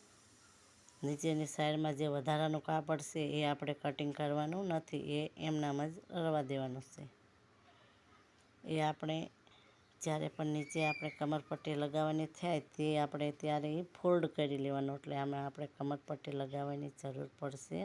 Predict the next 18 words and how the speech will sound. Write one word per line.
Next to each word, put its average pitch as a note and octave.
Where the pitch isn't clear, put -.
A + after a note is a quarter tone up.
નહીં. C#3+
તો -
જો D3
આવી D3+
રીતના D3
મારે D3
એક C#3+
ભાગ C#3+
તૈયાર D3+
થઈ C#3+
ગયો C#3+
છે. -
હવે C#3
એને C#3+
સાઈડમાં D3+
રાખો C#3+
અને D3
હવે D3+